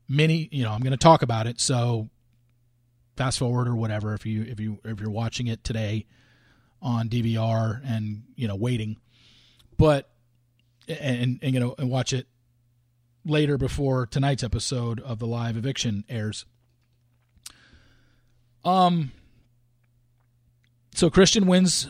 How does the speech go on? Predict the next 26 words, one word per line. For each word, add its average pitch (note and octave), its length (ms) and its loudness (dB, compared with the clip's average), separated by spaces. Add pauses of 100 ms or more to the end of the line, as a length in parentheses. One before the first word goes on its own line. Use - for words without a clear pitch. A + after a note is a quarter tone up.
power E3+ 260 8
veto. C#3 380 2 (1500)
Clearly E3 340 6
doesn't D#3 240 6
need D3+ 140 2
to C#3+ 80 2
use C3 240 4
it, C#3 140 2
doesn't. C3 420 0
So B2+ 360 2
Frenchie D3+ 400 4
or D#3+ 60 8
Brittany's C#3+ 340 4
going C3+ 260 4
home. A2+ 200 -2
I C3 60 -2
mean, - 100 -6
not G2+ 120 -16
Frenchie. - 360 -14 (1300)
Um, B2+ 440 -2 (2500)
God, G3 200 4
what's F3+ 140 8
his F3 100 8
name? F3+ 320 6
Champagne G3+ 460 8
Boy. A2 260 2